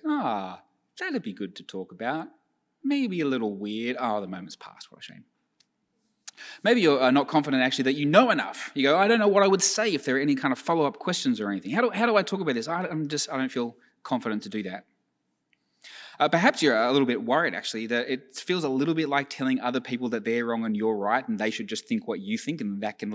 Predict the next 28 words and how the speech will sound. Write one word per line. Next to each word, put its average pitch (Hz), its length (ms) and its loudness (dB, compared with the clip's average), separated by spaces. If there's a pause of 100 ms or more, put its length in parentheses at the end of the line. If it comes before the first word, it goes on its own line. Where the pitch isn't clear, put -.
be 107 180 -4
a 107 60 -2
little 110 180 -2
bit 110 100 -2
awkward, 107 300 -4
a 117 40 -2
little 104 160 -4
bit 101 120 -6
hard 104 300 -6
to 104 60 -16
take 107 280 -8
as 95 80 -10
well, 98 180 -6
a 117 40 -8
bit 113 180 -10
too 104 140 -8
conflicty 110 680 -8
in 107 100 -6
some 101 220 -8
ways. 110 460 -8 (2000)
How 185 160 2
confident 185 800 -2
are 107 160 -4
you 95 120 -4
at 101 80 -6
sharing 104 320 -6
your 95 120 -6
faith? - 400 -16